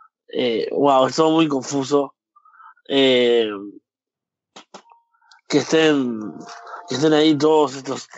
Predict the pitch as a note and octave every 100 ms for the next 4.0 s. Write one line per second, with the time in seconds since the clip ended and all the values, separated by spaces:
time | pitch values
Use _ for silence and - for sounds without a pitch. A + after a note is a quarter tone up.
0 | - - - A2 G#2+ A2 A#2 - C3+ C3
1 | C#3 C#3+ C3+ B2+ A#2+ B2 C3 B2+ B2 A2+
2 | - - - _ - - B2 - D#3 C#3+
3 | B2+ C3 C#3+ C3 C#3 C3+ D3 C#3+ A#2